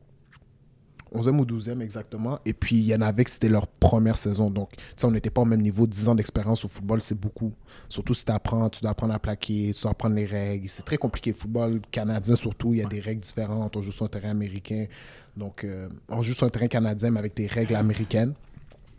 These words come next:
Speaker 1: Alors, moi, j'avais déjà l'avance. Mes coachs a-, avaient juste besoin d'apprendre la game de football.
Speaker 2: Ouais.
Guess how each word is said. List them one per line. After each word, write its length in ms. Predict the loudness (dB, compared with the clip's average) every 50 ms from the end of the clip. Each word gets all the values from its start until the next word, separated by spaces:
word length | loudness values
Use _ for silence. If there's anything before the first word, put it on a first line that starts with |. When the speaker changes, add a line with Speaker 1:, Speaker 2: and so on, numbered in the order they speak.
| -14 -8
Speaker 1:
Alors, 260 | -4 -2 -2 0 2 4
moi, 120 | 6 6
j'avais 220 | 6 4 2 0
déjà 220 | 0 0 2 2 2
l'avance. 500 | 2 2 0 0 0 -2 -2 -4 -10 -14 -18 -20 -20 -20 -20 -20 -20 -20 -20 -14 -8
Mes 200 | -4 -2 -2 0
coachs 200 | 0 0 0 0
a-, 80 | -2 -2 -4 -6 -10 -8
avaient 220 | -6 -6 -4 -4
juste 140 | -4 -4 -4
besoin 200 | -2 -2 0 0
d'apprendre 300 | 0 -2 -2 -4 -4 -4
la 80 | -4 -4
game 240 | -4 -2 0 0 0
de 60 | -2
football. 380 | -4 -6 -6 -4 -2 -2 -4
Speaker 2:
Ouais. 40 | -6